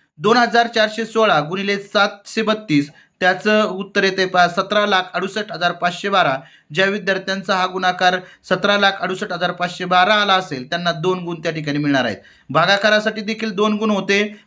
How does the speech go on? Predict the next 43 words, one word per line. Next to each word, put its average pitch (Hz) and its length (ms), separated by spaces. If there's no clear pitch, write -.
पहा, 190 140
दोन 196 220
हजार 196 260
तीनशे 208 380
चाळीस 202 520
हा 185 180
भागाकार 185 440
येईल 202 380
आणि 170 120
बाकी 165 320
शून्य 175 260
येणार 151 200
आहे. 139 140
त्यानंतर 214 300
प्रश्न 220 300
चौथा 226 400
होता, 139 440
खालील 226 280
बहुपदीचा 202 560
भागाकार 170 400
करा 190 220
आणि 185 220
भागाकार 180 480
व 185 140
बाकी 175 440
लिहा. 170 280
पहा, 190 160
एकूण 214 440
गुण 190 360
आहेत 196 320
चार. 170 260
पहा, 202 120
या 202 140
ठिकाणी 220 320
हा 196 200
भागाकार 196 460
किती 202 240
आलाय? 202 180
वजा 190 340
पाच 208 580
एमचा 190 420
चौथा 190 400
घात 147 200